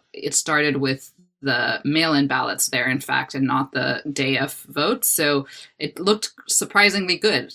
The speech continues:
Ohio looked surprisingly good early in the evening, too. Um, but obviously that was very quickly, uh, uh, you know, a false, false promise. And, uh, I spent the most of the night up watching,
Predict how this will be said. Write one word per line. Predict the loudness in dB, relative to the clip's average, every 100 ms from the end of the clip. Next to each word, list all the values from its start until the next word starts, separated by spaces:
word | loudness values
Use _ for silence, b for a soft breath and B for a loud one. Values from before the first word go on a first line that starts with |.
| -6
Ohio | -2 2 4 4
looked | 4 2
surprisingly | -2 -4 0 0 2 0 0
good | 0 -2 0
early | 0 0 0
in | 0
the | 0
evening, | -2 -2 2 0 0
too. | -2 0 2 0 -4 B B B -2
Um, | 2 4 4 4 2 0 -4 _ _ _ _ _ -12 -4
but | -2 0
obviously | 2 2 2 0 0 0
that | 0 0
was | -2 -2
very | 0 2 2
quickly, | 0 -4 -6 -2 0 2 2 -2 -4
uh, | -2 0 -2 -4 -10 _
uh, | -4 0 0 -4 -6
you | -2 0
know, | 0 -2
a | -6
false, | -4 -2 -2 0 0 -2 b b b
false | -12 0 2 2 0
promise. | -2 0 2 2 2 2 2
And, | 2 4 4 2 0
uh, | 0 0 2 0 -2 b b _ _
I | -2
spent | 0 0 0
the | -2 -2
most | 0 2 2
of | -2
the | 2
night | 2 4 2
up | 2 0 -2 -12 -16
watching, | -6 0 2 2 0 2 4 4 2